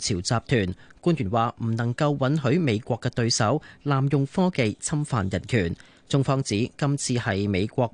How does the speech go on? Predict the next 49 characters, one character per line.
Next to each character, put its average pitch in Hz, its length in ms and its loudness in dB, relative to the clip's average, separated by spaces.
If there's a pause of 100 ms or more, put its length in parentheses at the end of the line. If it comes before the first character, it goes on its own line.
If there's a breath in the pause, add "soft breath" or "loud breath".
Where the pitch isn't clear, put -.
不 160 80 0 (120)
擇 110 180 -2
手 113 260 0
段 113 260 2 (240 loud breath)
打 113 200 0
壓 170 180 2 (100)
中 180 240 0
國 127 220 -2
企 104 240 -4
業 107 180 -4 (100)
嘅 117 320 2
又 107 140 2
一 113 100 0
例 104 280 0
證， 123 280 2 (280 loud breath)
對 127 160 2
此 131 160 0
表 104 180 -2
示 123 220 0
強 92 280 -2
烈 92 140 -2
不 - 60 0 (180)
滿 113 120 2 (100)
同 110 100 -2
埋 87 140 -2 (100)
堅 170 180 2
決 123 140 -2
反 113 260 0
對， 117 300 2 (240 loud breath)
敦 190 180 2
促 190 300 -2
美 107 260 -2
國 117 320 -2
停 90 240 -2
止 - 140 -4 (180)
濫 113 280 2
用 107 180 2
各 - 240 -2
種 104 180 0
藉 120 240 0
口， 107 300 2 (220 loud breath)
無 113 200 2
理 107 180 0
打 92 240 -4
壓 147 160 2
中 139 280 0
國 - 240 -4
企 90 180 -2
業。 107 200 2